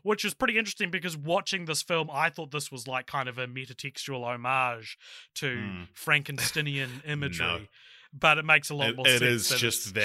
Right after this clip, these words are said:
Speaker 2: that exact Frankensteinian image, imagery.
Speaker 1: Yeah. Um, I remember way back when we did the, these films the first time,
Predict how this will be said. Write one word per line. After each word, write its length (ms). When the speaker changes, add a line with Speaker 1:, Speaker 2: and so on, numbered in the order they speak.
Speaker 2:
that 60
exact 440
Frankensteinian 840
image, 320
imagery. 400
Speaker 1:
Yeah. 120
Um, 400
I 120
remember 420
way 260
back 320
when 120
we 100
did 300
the, 380
these 400
films 300
the 60
first 320
time, 320